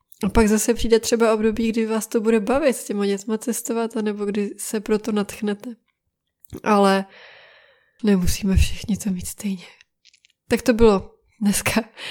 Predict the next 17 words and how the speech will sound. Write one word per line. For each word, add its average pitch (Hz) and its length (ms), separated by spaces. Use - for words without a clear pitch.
to, 226 140
co 233 160
jsem 220 160
měla 214 180
na 202 160
srdci 208 400
a 214 60
to, 202 100
co 202 140
jsem 220 220
s - 100
váma 220 280
chtěla 214 320
pozdílet 196 720
k - 80
tématu 196 460
období. 180 640